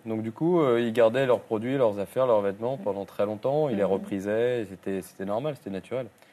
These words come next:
Speaker 1: Alors que maintenant, bah, c'est le, un peu le, le mauvais côté de la société de consommation, où tout va très
Speaker 2: Mhm.
Speaker 1: vite, on, on gaspille beaucoup parce qu'on veut des, des nouveautés tout le temps, en fait. Donc il faut arri-, arriver à trouver l'équilibre entre, euh, une consommation, euh, modérée, euh,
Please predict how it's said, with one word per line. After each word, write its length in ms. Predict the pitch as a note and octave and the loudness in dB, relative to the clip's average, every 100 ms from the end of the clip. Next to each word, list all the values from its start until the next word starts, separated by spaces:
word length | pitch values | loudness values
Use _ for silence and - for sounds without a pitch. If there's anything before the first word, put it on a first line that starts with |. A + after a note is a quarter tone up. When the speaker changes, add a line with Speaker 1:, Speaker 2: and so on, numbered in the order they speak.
| - - _ | -20 -20 _
Speaker 1:
Alors 120 | G#2+ - | -4 -2
que 80 | |
maintenant, 380 | A2 A2 C3 D3+ | 2 2 2 2
bah, 160 | C3+ A2 | 4 2
c'est 140 | A#2 | 2
le, 200 | G#2+ G#2 | 0 2
un 60 | G2+ | 0
peu 160 | A#2 | 0
le, 160 | C3 A2 | -2 0
le 100 | G#2+ | 0
mauvais 280 | A2 A#2+ A#2 | 0 0 0
côté 340 | A#2 G#2+ C3 | -2 -4 -4
de 60 | A#2+ | 0
la 140 | G2+ | -2
société 400 | F#2 - - - | -2 -18 -18 -14
de 40 | G#2 | -10
consommation, 720 | G#2+ - G2 F#2 A2+ B2+ C3 | -10 -8 -8 -8 -6 -4 -4
où 40 | G#2+ | -6
tout 160 | - | -4
va 120 | G#2+ G2+ | -2 0
très 180 | G2+ G2 | 0 -2
Speaker 2:
Mhm. 60 | |
Speaker 1:
vite, 320 | A2+ B2 - | 0 -2 -4
on, 140 | G#2 F#2 - _ - | -6 -8 -12 _ -6
on 60 | A2 | 0
gaspille 340 | A2+ A2 A#2+ | 0 0 -4
beaucoup 360 | A2+ G#2+ D#3+ F#3 | -2 -2 -4 -4
parce 160 | A2 - | -6 -8
qu'on 160 | A2+ | -10
veut 160 | G#2 A2+ | -6 -4
des, 220 | G#2 G2+ | -2 -2
des 100 | G#2 | -2
nouveautés 480 | G#2+ G#2+ G#2+ A#2 A2+ | -2 -4 -4 -6 -6
tout 100 | A2 | -8
le 80 | A2 | -6
temps, 140 | A#2 | -6
en 60 | G2+ | -6
fait. 100 | E2+ _ - _ _ | -14 _ -20 _ _
Donc 20 | |
il 60 | G#2 | 0
faut 100 | A2+ | 6
arri-, 240 | B2 B2+ - | 6 4 -2
arriver 220 | - C3 D#3 | -2 2 0
à 60 | |
trouver 180 | - B2+ | 0 -2
l'équilibre 500 | A#2+ - B2 C3+ A#2+ | -2 -4 -6 -4 -4
entre, 220 | G2+ - | -6 -4
euh, 600 | G2+ G2+ F#2 F2+ F2 F2+ | 2 4 6 6 4 0
une 120 | F#2 | -4
consommation, 920 | F#2 G#2 A2 G#2 G2+ A#2 A2 G#2+ G2 | -6 -6 -2 -4 -4 -4 -2 0 -2
euh, 20 | F2+ F2 _ _ - | -4 -8 _ _ -10
modérée, 720 | G2+ G#2+ G#2 G2 G#2 A#2 B2+ | -6 -4 -2 0 0 0 0
euh, 280 | A#2+ G2 F2+ | 0 0 -2